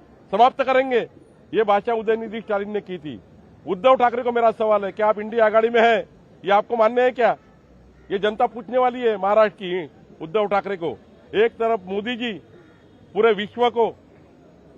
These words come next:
प्रभु रामचंद्र जी के इस बाईस जनवरी के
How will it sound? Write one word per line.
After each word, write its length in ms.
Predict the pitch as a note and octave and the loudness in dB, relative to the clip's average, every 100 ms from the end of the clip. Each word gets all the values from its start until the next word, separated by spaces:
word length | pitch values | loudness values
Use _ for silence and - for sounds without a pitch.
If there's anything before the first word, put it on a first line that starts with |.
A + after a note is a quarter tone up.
| - - - - | -20 -20 -20 -8
प्रभु 220 | G#3 A3 | -6 -2
रामचंद्र 500 | G#3 G#3+ A3+ A#3 A3+ | 2 2 2 -4 -4
जी 140 | A3 A3 | -6 -6
के 260 | A#3 A3+ | -8 -6
इस 80 | A3+ - _ _ _ _ _ _ | -10 -14 _ _ _ _ _ _
बाईस 280 | E3 G#3 B3 | 2 2 2
जनवरी 420 | F3 G#3+ A3 A3+ A3+ | -4 -4 -2 -6 -4
के 140 | A3 | -4